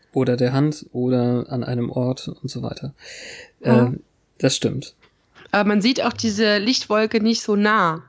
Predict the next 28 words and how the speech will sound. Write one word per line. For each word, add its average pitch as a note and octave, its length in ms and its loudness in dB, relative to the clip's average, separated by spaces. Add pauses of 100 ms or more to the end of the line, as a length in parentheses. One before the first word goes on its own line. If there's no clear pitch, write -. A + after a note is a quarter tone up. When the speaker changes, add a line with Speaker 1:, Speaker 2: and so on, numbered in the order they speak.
(180)
Speaker 2:
Äh, F3+ 320 -2
das, F3+ 240 -6
die F#3+ 160 -6
ist G3 140 -6
ja G3 80 0
einfach G3 340 -2 (140)
von, - 420 -2
von F3+ 200 0
weitem A3+ 420 0
haben G#3 160 2
wir G#3 160 0 (160)
Willow G#3+ 240 2
und G#3 160 2
Terra G#3+ 220 4
Speaker 1:
Mhm. G#3 40 -2
Speaker 2:
gesehen G#3 220 2
und G3+ 120 -4
die G3+ 60 -6
ist G3 80 -2
so G3 140 2
hochgestoben. F#3+ 760 2 (760)
Also F3+ 260 2
wir F#3 80 4
haben F#3 100 4
jetzt F#3 160 -2
keine F#3+ 400 2
Detailaufnahme E3+ 1200 0
davon. E3+ 500 -2